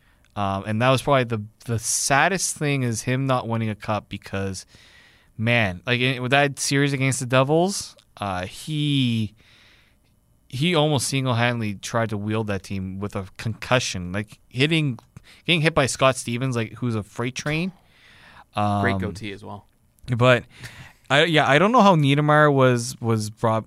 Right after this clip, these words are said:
Speaker 1: was, um, handled or that situation was handled. Like, Lou, I, I, I appreciate the culture that Lou Morrell set with the Leafs, but I also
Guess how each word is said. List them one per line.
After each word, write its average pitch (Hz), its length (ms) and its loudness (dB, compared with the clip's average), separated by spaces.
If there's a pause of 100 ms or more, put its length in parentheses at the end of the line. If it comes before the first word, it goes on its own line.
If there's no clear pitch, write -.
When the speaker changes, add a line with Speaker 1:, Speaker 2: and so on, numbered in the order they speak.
Speaker 1:
was, 107 420 -2
um, 92 460 -2 (460)
handled 123 520 0
or 113 140 -4
that 104 260 -2
situation 110 540 -4
was 104 140 -6
handled. 110 320 -4
Like, 113 220 -4
Lou, 196 380 2 (580)
I, 180 120 4
I, 180 260 -2 (100)
I 175 40 2
appreciate 220 680 0
the 190 100 -4
culture 143 560 -2
that 123 200 2
Lou 123 160 0
Morrell 120 560 0
set 127 320 2
with 139 140 -4
the 135 100 -6
Leafs, 131 360 -2
but 120 180 -2
I 113 120 -2
also 139 480 0